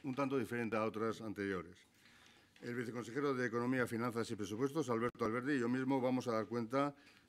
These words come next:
de dos cuestiones que consideramos importantes. En primer lugar, me referiré al plan elaborado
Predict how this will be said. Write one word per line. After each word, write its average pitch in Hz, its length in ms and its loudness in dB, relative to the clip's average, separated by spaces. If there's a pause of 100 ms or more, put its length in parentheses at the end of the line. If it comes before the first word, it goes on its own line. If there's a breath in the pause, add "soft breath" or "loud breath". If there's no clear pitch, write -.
de 104 140 -2
dos 147 200 4
cuestiones 131 480 0
que 120 120 0
consideramos 110 840 0 (140)
importantes. 107 800 -4 (460 loud breath)
En 110 100 -4
primer 120 260 2
lugar, 147 400 2 (200)
me 120 180 0
referiré 113 560 4
al 143 160 4
plan 143 320 2
elaborado 131 680 2